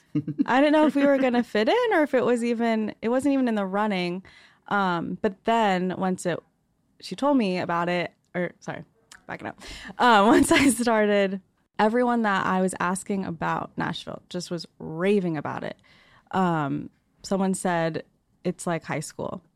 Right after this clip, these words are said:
Speaker 2: Like, you just run into your friends all over town, and it has that community. And they were not saying that about L A.
Speaker 1: Yeah.
Speaker 3: Okay.
Speaker 1: Like, competitive versus community.
Speaker 3: Right.
Speaker 1: And I was like, "Well,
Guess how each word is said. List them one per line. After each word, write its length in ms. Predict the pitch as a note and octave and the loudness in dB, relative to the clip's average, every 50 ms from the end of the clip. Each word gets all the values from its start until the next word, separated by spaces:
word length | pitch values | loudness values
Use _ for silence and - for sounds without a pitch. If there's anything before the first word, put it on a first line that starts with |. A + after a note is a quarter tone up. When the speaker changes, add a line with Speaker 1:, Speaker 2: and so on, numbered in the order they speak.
| _ _ | _ _
Speaker 2:
Like, 160 | - F3 D#3+ F#3 | -8 -6 -4 -4
you 80 | F#3+ | -2
just 160 | F3 F3+ E3+ | -2 -2 -4
run 340 | F3+ E3 E3+ E3+ E3+ E3+ F3 | -4 -4 -2 -2 -2 -2 -2
into 480 | - - E3+ E3 E3 E3 - - - E3+ | -2 -2 -2 -2 -2 -4 -6 -8 -10 -8
your 200 | D#3 D3+ D3+ D#3 | -6 -6 -6 -8
friends 440 | - - D3+ C#3+ C#3+ D3 D#3+ D#3 - - | -6 -6 -6 -4 -4 -4 -6 -8 -8 -8
all 160 | D#3 D#3 D3 | -6 -6 -6
over 200 | D3 D3+ D#3+ D#3 | -6 -8 -8 -10
town, 480 | D3+ - E3+ - - - - E3+ F#3 F#3 | -10 -10 -8 -8 -8 -8 -8 -8 -8 -6
and 100 | E3 E3 | -6 -6
it 80 | D#3+ E3 | -4 -4
has 160 | E3+ E3 D3+ - | -6 -6 -6 -8
that 140 | - - | -10 -12
community. 600 | - - E3 D#3+ D3+ D3 D#3 D#3+ F3 F#3 G3 G#3 G#3 - - _ _ _ _ _ _ _ _ | -10 -10 -8 -6 -4 -4 -6 -6 -6 -6 -8 -8 -10 -12 -20 _ _ _ _ _ _ _ _
And 460 | - F3+ F3 D#3+ D#3 D3 D3+ D#3 D#3 | -6 -4 -4 -2 -2 -4 -4 -4 -4
they 120 | D#3+ D#3+ D#3 | -4 -6 -6
were 100 | D3 D3 | -6 -6
not 200 | C#3 D3+ D3 - - | -6 -6 -8 -8 -8
saying 220 | - D3+ D3+ D3 | -8 -8 -8 -8
that 160 | D#3 C#3+ - - | -8 -8 -10 -10
about 240 | - - C3 - - | -10 -10 -10 -10 -12
L 140 | C3+ - - | -12 -14 -12
A. 200 | - F3 F3 F3 E3 _ _ _ _ - - - - - - | -14 -14 -14 -14 -16 _ _ _ _ -20 -20 -20 -20 -14 -6
Speaker 1:
Yeah. 420 | - G3 F#3 F3 E3 D#3+ D#3+ D#3+ D#3+ D#3 _ _ _ _ - | -4 -4 -2 -2 -4 -6 -8 -10 -12 -14 _ _ _ _ -14
Speaker 3:
Okay. 280 | D#4+ - - G3+ G3+ G3 | -14 -4 0 2 2 2
Speaker 1:
Like, 120 | - - | 0 -2
competitive 640 | - - A3 G#3 G3+ G#3 G3 F#3+ F#3+ F3 F#3+ F#3 E3+ | -2 0 0 2 4 4 4 4 4 4 2 2 2
versus 340 | E3+ F3 F3 D#3 - E3+ D#3 | 0 -2 -2 -2 -4 -8 -10
community. 680 | - - F3+ E3 D#3 D3+ D3+ C#3+ C#3+ D3 - D3 D#3 D#3+ _ _ - | -8 -6 -6 -6 -4 -6 -8 -8 -8 -10 -10 -10 -14 -16 _ _ -2
Speaker 3:
Right. 280 | G3 F#3+ - F3+ F3 - - | 2 2 4 2 2 0 -2
Speaker 1:
And 140 | F#3 F#3+ | -2 0
I 80 | F#3 F#3+ | 0 0
was 100 | F#3+ F3 | 0 0
like, 180 | F#3+ F#3 F3+ - _ _ | -2 -4 -4 -6 _ _
"Well, 260 | A#3+ A#3+ A#3+ - - | 0 0 0 -2 -4